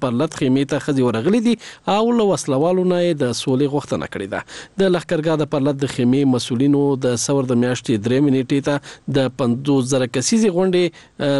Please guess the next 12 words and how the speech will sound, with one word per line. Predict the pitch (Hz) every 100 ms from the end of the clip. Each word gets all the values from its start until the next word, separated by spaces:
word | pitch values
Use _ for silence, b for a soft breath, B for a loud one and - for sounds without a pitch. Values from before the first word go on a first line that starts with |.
| 143
لپاره | 135 147 147
له | 131 120
خلکو | 139 156 143 160 156
د | 139
راټولېدو | 120 107 107 101 117 127 135
غوښتنه | 139 - 90 78
کړې | 87 95
ده. | 87 B B B
الیاس | 156 175 185 147
دایی | 156 175 156 _
له | 127
سیمې | 117 - 123 127